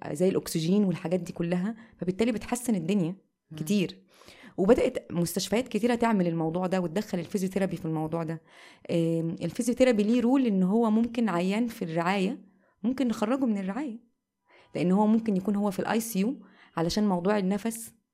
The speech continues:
Speaker 1: عنده مش كويس وعنده، آه، سبيوتم أو، آه، آم، سوري في اللفظ بلغم <laughs>
Speaker 2: مم، نايس.
Speaker 1: عنده كتير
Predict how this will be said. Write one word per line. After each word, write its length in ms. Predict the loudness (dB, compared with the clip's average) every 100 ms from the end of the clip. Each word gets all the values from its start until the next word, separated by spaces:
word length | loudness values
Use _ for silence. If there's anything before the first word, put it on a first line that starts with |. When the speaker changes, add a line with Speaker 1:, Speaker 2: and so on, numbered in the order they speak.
| _ _ -2
Speaker 1:
عنده 240 | 0 0
مش 180 | -4 0
كويس 400 | 2 2 -2 -2
وعنده، 560 | -2 -2 -2 -4 -4 -6
آه، 240 | -6 -6 -6
سبيوتم 540 | -4 -2 -2 -2 -4
أو، 400 | -4 -6 -6 -6
آه، 260 | -8 -10 -12 -14 -10
آم، 680 | -8 -8 -10 -10 -12 -14 -16 _ _ _ _ _ _ _ _ _ _ _ _ _ -12
سوري 220 | -6 -4
في 100 | -4
اللفظ 300 | -4 -4 -4
بلغم 320 | -2 0 -2 -8 -10
<laughs> 460 | -6 -4 0 0
Speaker 2:
مم، 40 | 0
نايس. 600 | -2 -4 -6 -6 -4 2
Speaker 1:
عنده 260 | 4 4
كتير 360 | 0 -2 -4